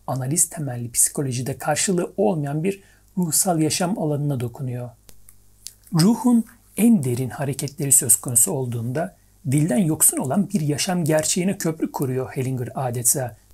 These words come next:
Bütün bunlar bana biraz zor inanılır görünmüştü. Kimdi beni aklın ötesinde,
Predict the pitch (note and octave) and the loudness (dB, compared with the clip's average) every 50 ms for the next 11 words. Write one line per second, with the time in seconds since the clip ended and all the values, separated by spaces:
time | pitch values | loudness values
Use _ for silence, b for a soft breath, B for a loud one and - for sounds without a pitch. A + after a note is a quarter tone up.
0 | - - - - - - _ _ _ - - - - _ _ - G3 F#3 - G#4 | -20 -20 -20 -20 -20 -20 _ _ _ -20 -20 -20 -20 _ _ 0 2 4 4 4
1 | F#4+ E4+ G#3 D3+ D3+ C3+ C3 B2+ B2 B2 C3+ - - _ - - C#3 A3 B3 A#3+ | 4 2 2 2 2 2 0 0 0 -2 -2 -4 -8 _ -6 -4 -2 -2 0 -2
2 | F3 D3+ G3+ A3 A3+ G3+ D#3 D3 G#3 G3+ G#3 - - D#3+ E3+ E3 D#3+ E3 E3 E3 | -2 -2 -2 0 0 2 4 4 4 2 2 2 0 0 2 0 0 0 0 2
3 | D#3+ D#3 B2 B2+ B2+ A#2+ B2 A#2 B2 A#2+ A2 - - - D3 A#2+ A2+ - _ _ | 0 0 0 -2 -2 -2 -2 -2 -2 -2 -4 -4 -6 -6 -8 -8 -8 -10 _ _
4 | _ _ _ _ _ _ _ _ _ _ _ _ _ _ _ - - - F#4+ F4+ | _ _ _ _ _ _ _ _ _ _ _ _ _ _ _ -8 -6 -4 -2 0
5 | E4+ G#3 C3 A2+ B2+ B2 C3+ D#3 - - C3 - - E3+ D3 D3+ C#3 - - - | 0 0 0 0 0 0 -2 -2 -2 -2 -2 -2 0 -2 0 0 0 0 0 2
6 | - - - F3+ D3 C3 B2 B2 A2+ G#2 | 4 4 4 4 2 -2 -2 -4 -4 -6